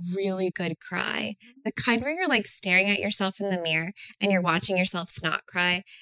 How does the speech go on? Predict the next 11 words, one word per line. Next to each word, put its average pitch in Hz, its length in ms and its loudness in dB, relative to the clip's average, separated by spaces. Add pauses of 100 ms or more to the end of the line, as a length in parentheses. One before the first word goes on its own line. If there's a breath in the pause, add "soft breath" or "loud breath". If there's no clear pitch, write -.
(140)
and, 196 160 4
like, 180 180 2 (140)
you're, 180 120 4
like, 175 220 4
doubled 180 340 2
over 165 300 2
and 170 140 2
you're, 160 100 -6
like, - 160 -8 (260)
pretty 190 360 2
much, 185 320 2